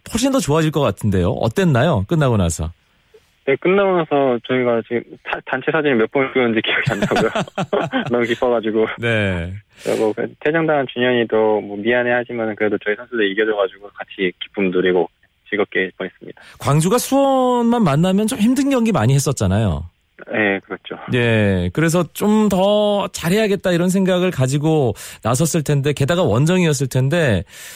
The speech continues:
Speaker 1: 뭐 승리를 할 거다 이런 목표 혹은 예감 이런 게 있었습니까?
Speaker 2: 아니요, 확실히 좀 한 번도 이겨보지 못한 팀이고, 그리고 또 빅보드라는 그런 상대 원정,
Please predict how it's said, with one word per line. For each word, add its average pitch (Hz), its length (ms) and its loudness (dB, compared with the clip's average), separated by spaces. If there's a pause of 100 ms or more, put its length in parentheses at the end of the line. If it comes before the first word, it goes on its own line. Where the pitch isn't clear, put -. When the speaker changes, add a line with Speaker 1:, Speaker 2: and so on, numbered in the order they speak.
(220)
Speaker 1:
뭐 123 100 -2
승리를 254 420 2
할 226 120 2
거다 208 280 0
이런 180 200 2
목표 143 340 0
혹은 180 260 2
예감 139 400 2 (160)
이런 143 160 0
게 220 60 2
있었습니까? 120 640 0 (1200)
Speaker 2:
아니요, 143 380 2
확실히 175 480 0
좀 143 300 0 (400)
한 165 120 0
번도 160 240 2
이겨보지 127 340 0
못한 113 480 -4
팀이고, 120 320 0
그리고 104 220 0
또 104 160 -2
빅보드라는 104 800 -2
그런 101 200 -6
상대 131 200 -4
원정, 98 640 -2